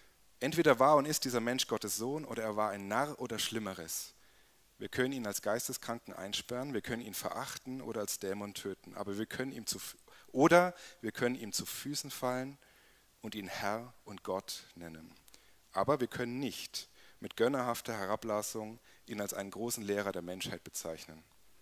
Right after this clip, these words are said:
Das war nie seine Absicht, diese Möglichkeit hat er uns nicht offen gelassen.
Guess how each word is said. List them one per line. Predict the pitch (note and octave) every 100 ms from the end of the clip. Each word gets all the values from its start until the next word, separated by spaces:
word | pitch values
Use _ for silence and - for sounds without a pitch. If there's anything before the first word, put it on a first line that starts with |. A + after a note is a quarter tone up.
| - -
Das | G#2 -
war | F2+
nie | F#2 A2+ C#3+
seine | - A2 G2+
Absicht, | G2 - - G#2 - -
diese | F#2+ F2
Möglichkeit | F#2+ G2+ G#2 - F#2 F2+ - - - - _ _
hat | F#2+
er | -
uns | G2 F#2+ -
nicht | F#2+
offen | - F#2 F2+
gelassen. | E2 E2+ -